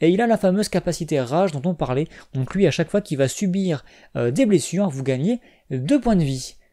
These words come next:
Voilà, voilà. Donc c'est cool, c'est une trois deux assez agressive pour le coup, qui va vous faire gagner deux points de vie en attaquant s'il se fait blesser, donc c'est plutôt pas mal. Ensuite on a un petit éphémère qui vous fait gagner quatre points de vie et piocher une carte, donc, euh, pourquoi pas,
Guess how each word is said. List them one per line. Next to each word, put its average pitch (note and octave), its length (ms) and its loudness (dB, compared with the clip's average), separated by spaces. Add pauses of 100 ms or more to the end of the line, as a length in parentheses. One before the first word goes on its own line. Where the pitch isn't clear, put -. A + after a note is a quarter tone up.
(260)
Voilà, F#3 240 2
voilà. F3 380 0 (340)
Donc D#3+ 320 0
c'est F3+ 180 -4
cool, C3+ 440 -4 (160)
c'est - 160 -12
une D3 120 -2
trois - 280 0
deux B2+ 160 2
assez D3+ 180 -2
agressive C3+ 520 -2
pour - 160 -6
le A#2+ 80 -2
coup, D3+ 260 -8
qui B2+ 180 -6
va B2 100 -2
vous C3 100 -6
faire B2+ 140 -4
gagner B2 180 -4
deux C3+ 160 -2
points C3 160 -4
de A#2+ 80 -4
vie A#2 120 -6
en B2 220 -6
attaquant B2 400 -8 (200)
s'il C3 220 -8
se - 60 -14
fait C3+ 80 -2
blesser, A#2 280 -4
donc C3+ 140 -6
c'est F3+ 80 -2
plutôt F#3 160 -2
pas B2 100 -6
mal. E3+ 140 -14 (920)
Ensuite F3 240 -2
on E3+ 80 0
a E3 40 0
un D3+ 100 0
petit D3+ 220 -4
éphémère C#3 360 0
qui - 120 -4
vous C#3 60 -4
fait C#3 160 -2
gagner D3 220 0 (320)
quatre A3+ 180 4
points A3 120 0
de G3+ 80 2
vie G#3+ 160 0
et F3 40 2
piocher F#3+ 280 0
une D#3+ 140 0
carte, D3 300 -4 (320)
donc, B2 200 -6
euh, A#2+ 280 0
pourquoi C3+ 320 -4
pas, A#2 500 -4